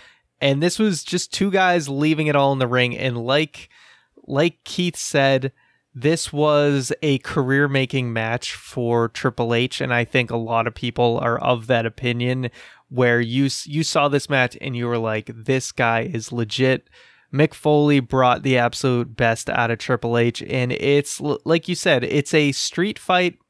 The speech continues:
that, yes, there's some brutal spots there, but it wasn't about the spots. Um,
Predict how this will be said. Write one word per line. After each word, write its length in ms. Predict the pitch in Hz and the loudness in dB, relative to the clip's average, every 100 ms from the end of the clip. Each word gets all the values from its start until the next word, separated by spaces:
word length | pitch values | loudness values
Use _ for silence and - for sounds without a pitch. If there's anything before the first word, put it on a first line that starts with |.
| _ - | _ -8
that, 440 | 131 139 135 - - - - | 0 4 4 2 -6 -20 -10
yes, 380 | 135 156 123 - | 0 0 0 -2
there's 260 | 156 185 - | 2 2 2
some 180 | 175 147 | -2 2
brutal 320 | 156 175 170 | 2 2 2
spots 560 | - 139 127 143 - | 0 2 4 4 0
there, 360 | 180 175 175 170 - - - | 0 2 2 -2 -10 -20 -18
but 300 | 127 143 139 | -4 2 4
it 160 | 143 135 | 2 0
wasn't 560 | 131 156 147 156 147 - | 0 2 2 2 0 -2
about 580 | 139 113 127 123 127 - _ _ - | -6 0 2 4 2 -4 _ _ -6
the 80 | 135 | -6
spots. 800 | - 127 110 117 - - - - | 0 0 0 -4 -8 -10 -8 -4
Um, 440 | 127 110 110 110 | -2 -2 -4 -8